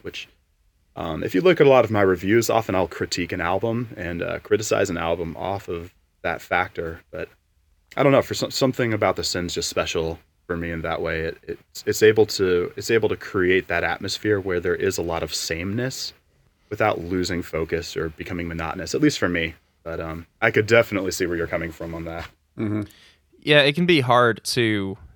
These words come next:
Speaker 3: discern whether we're listening to someone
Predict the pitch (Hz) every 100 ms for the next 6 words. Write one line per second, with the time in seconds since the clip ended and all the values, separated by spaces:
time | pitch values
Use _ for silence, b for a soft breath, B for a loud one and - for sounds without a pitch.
0 | - 113 - 107 110 131 147 - _ _
1 | _ _ _ 107 113 117 120 117 110 107
2 | - 123 110 - 110 - 107 110 104